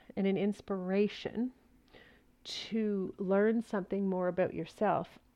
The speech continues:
<clears throat> it's how you choose to react to that information that is going to determine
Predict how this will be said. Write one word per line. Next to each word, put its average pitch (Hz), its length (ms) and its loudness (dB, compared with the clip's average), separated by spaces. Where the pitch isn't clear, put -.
<clears throat> - 1300 -10
it's 233 220 -2
how 233 480 2
you 220 280 0
choose 220 640 -2
to 202 500 -2
react 202 520 2
to 220 100 -4
that 170 240 0
information 185 880 -2
that 202 400 2
is 220 200 -2
going 233 540 2
to 214 640 -2
determine 208 680 0